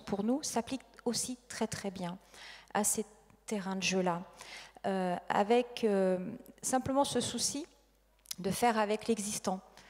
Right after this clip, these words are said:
euh, de, de jouer avec les acteurs en présence, car eux connaissent, oui, exactement comment, euh, établir ce dialogue.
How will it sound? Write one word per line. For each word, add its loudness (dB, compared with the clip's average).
euh, -2
de, 2
de -4
jouer -2
avec -2
les 2
acteurs 6
en 0
présence, -2
car 0
eux 6
connaissent, 0
oui, -4
exactement 0
comment, 2
euh, -2
établir 2
ce -2
dialogue. 4